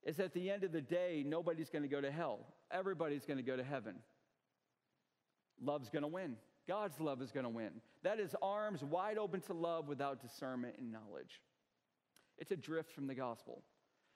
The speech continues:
You must pray. Listen, I'm gonna boldly call you to this. You must pray that the pastors and the elders, the leaders of this church, never stray,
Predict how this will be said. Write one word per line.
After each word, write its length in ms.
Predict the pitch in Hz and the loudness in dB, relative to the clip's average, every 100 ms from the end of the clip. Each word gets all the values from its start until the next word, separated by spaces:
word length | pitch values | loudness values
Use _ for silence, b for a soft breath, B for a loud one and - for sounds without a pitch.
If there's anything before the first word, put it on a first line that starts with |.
| b b b _ _ _ _ - | b b b _ _ _ _ -6
You 180 | 165 247 | -2 0
must 320 | 262 220 - | 0 -2 -8
pray. 540 | - 208 220 185 107 | -4 0 2 2 0
Listen, 280 | 170 196 180 | -2 -2 0
I'm 80 | 170 | 0
gonna 120 | 170 | 0
boldly 540 | 135 - 185 202 196 190 | -2 0 0 2 0 -2
call 260 | 196 202 | -4 -4
you 80 | 202 | -2
to 60 | 151 | -2
this. 240 | 123 - 185 | -4 -4 -6
You 120 | 220 | -2
must 280 | 226 180 - | 0 -2 -6
pray 380 | - 196 202 170 | -4 0 0 0
that 160 | 139 | -2
the 60 | 135 | -6
pastors 800 | - 180 185 180 - 127 - - B B | -4 -2 0 -2 -4 -4 -6 -14 B B
and 140 | 143 | 0
the 160 | 156 160 | 2 2
elders, 440 | 180 196 156 120 - | 2 2 0 0 0
the 80 | 156 | 0
leaders 340 | 165 175 160 | 0 0 -2
of 100 | 147 | -2
this 160 | 165 151 | -4 -4
church, 360 | - 170 139 - | -4 -4 -4 -4
never 300 | 170 170 160 | -2 -2 -4
stray, 480 | - 180 180 117 | -6 -8 -6 -8